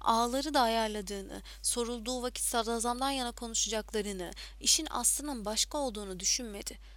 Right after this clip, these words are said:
"Sorayım da validem." diyordu. "Ağalar bu heriften çok korkarlar. Ya onun tarafını tutup yalan söylerlerse?" Valide Sultan kuyunun etrafında dolaşan sultanın az sonra ayağının kayacağına emindi.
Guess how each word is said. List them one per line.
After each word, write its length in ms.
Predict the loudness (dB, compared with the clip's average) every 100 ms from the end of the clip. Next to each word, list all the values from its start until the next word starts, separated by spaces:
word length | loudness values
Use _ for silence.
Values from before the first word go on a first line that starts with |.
| -18 -2
"Sorayım 540 | 0 2 2 2 4
da 120 | 2
validem." 600 | 6 6 6 0 -2 -2 -8
diyordu. 380 | -8 -6 -8 -10 -16 -14 4
"Ağalar 480 | 6 6 2 0
bu 80 | -2
heriften 440 | -2 -2 -2 -2 -2
çok 240 | -6 -2
korkarlar. 580 | -2 -2 -2 -4 -4 -6 -10 -10
Ya 260 | -6 -4 -4 -2
onun 340 | -2 0 0
tarafını 480 | 2 2 0 -2 -8
tutup 360 | -6 -4 -4 0
yalan 300 | 0 0 0
söylerlerse?" 800 | 0 2 0 0 -2 0 -2 -4 -12 -16 -18 -18 -18 -18 -18 -18 -6 -6
Valide 380 | 2 2 4 0
Sultan 460 | -2 -2 0 0 -2 -10 -12 -6
kuyunun 340 | -2 -2 0
etrafında 640 | -2 0 0 0 -2 -2
dolaşan 400 | -2 4 4 4
sultanın 540 | -2 -4 -4 -4 -4 -8 -10 -2
az 140 | 2
sonra 340 | 2 2 4 4
ayağının 360 | 4 2 -2
kayacağına 500 | -2 0 2 0 -2
emindi. 640 | -4 -4 -4 -6 -8 -10